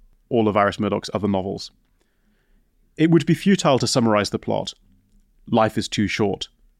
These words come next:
The book is too long. But it is possible to offer a Murdochian paradigm, one that will serve, in fact,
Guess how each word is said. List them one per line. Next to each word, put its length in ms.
The 100
book 220
is 120
too 160
long. 360
But 240
it 100
is 160
possible 460
to 100
offer 220
a 80
Murdochian 560
paradigm, 560
one 160
that 100
will 100
serve, 280
in 120
fact, 360